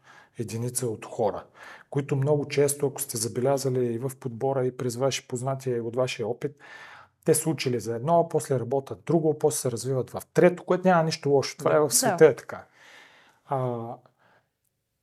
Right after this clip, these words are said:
Speaker 1: защо няма вътрешна, и в много малко компании има такива вътрешни програми, в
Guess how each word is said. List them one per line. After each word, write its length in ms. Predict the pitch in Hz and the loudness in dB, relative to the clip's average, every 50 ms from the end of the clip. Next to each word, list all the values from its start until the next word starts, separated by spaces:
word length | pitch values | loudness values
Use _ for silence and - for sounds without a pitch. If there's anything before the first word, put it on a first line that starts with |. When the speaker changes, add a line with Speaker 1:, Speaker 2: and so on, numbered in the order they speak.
| _ _ _ _ _ _ _ | _ _ _ _ _ _ _
Speaker 1:
защо 440 | - 107 113 - - - 156 170 180 | -12 -10 -10 -8 0 4 4 4 6
няма 440 | 190 185 175 175 180 185 175 165 - 139 | 4 4 4 4 4 4 2 2 0 -4
вътрешна, 640 | 123 110 156 160 160 - 156 139 - - 139 139 139 - - | 0 0 0 0 2 0 0 0 0 -4 -6 -6 -6 -6 -12
и 20 | |
в 100 | - - | -12 -4
много 200 | - 135 143 156 | 0 2 2 2
малко 260 | 151 147 147 156 151 151 | 2 2 2 2 2 0
компании 420 | - 135 127 - 156 160 160 160 | -6 -8 -6 -4 -4 -4 -2 -4
има 160 | 156 151 147 | -4 -6 -8
такива 280 | 147 - - - 147 139 | -8 -10 -2 0 0 0
вътрешни 500 | 120 127 131 131 139 139 131 - 127 117 | 2 -2 -4 -4 -4 -6 -6 -6 -10 -10
програми, 520 | - - 110 107 113 123 139 160 185 180 | -10 -10 -8 -4 -2 -2 0 0 0 -2
в 140 | 160 147 139 | -2 -2 -6